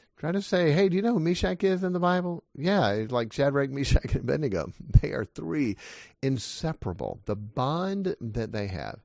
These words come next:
Can you imagine every time they got together for the rest of their life, what they talked about, what they mentioned, what their reference was? "Hey, do you remember?" Wow. When you go through the battle with somebody,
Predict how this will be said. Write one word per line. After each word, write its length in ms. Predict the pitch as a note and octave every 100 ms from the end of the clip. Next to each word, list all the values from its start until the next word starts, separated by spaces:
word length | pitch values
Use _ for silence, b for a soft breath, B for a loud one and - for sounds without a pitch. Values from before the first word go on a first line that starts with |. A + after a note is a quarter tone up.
| B B B -
Can 140 | G#3
you 40 | A3
imagine 560 | A#2+ G2+ G#2 A#2 C3 - _
every 220 | A2 A2+
time 240 | A#2+ A2 A2
they 140 | G2+
got 200 | G2 G2+
together 460 | F#2 F2+ F#2+ G#2+ A2
for 100 | F2+
the 80 | E2+
rest 240 | F2 F#2+
of 80 | G2
their 120 | F#2
life, 260 | F2+ F#2 -
what 160 | F#2 -
they 140 | F#2
talked 320 | - F2+ F#2
about, 240 | F#2+ G2+ - _ -
what 220 | G#2 -
they 100 | G2
mentioned, 540 | F#2 F#2+ - G#2+ A2 B B B B B
what 160 | - A2+
their 180 | G#2
reference 460 | E2+ F2+ - G#2+ -
was? 400 | A2 A2+ A#2 - -
"Hey, 280 | G2+ A#2+ E2+
do 120 | F2+
you 60 |
remember?" 500 | G2 G2 G#2+ A2 A2 - _ -
Wow. 680 | - - - - - - B B B B
When 160 | - G#2
you 260 | G2+ C#3+ E3+
go 200 | F3 E3
through 340 | - C3+ B2
the 100 | F#2+
battle 680 | F2 - F2+ F#2 F#2+ A#1+ - - - -
with 100 | F#2
somebody, 580 | - D#2+ D2 D2 -